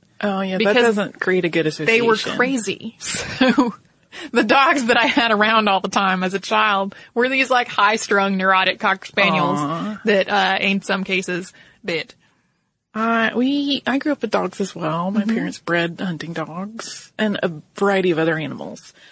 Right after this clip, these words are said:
Speaker 1: Um, but I have cats as an adult. And what is really fascinating to me is the history of cat domestication because it is so different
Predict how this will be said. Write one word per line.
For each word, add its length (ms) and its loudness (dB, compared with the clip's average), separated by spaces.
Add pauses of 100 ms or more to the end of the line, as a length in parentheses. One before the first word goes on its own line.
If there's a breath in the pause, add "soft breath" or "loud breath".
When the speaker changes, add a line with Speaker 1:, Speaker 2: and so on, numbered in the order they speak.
(180 soft breath)
Speaker 1:
Um, 500 2
but 180 4
I 100 0
have 180 -2
cats 340 -4
as 120 -2
an 100 -2
adult. 640 -8 (460 soft breath)
And 600 4 (100)
what 320 4
is 160 0
really 200 4
fascinating 640 0
to 140 -2
me 400 2
is 140 -2
the 100 -2
history 560 -2
of 140 -2
cat 260 -4
domestication 680 -2
because 260 0
it 100 4
is 140 2
so 340 2
different 540 0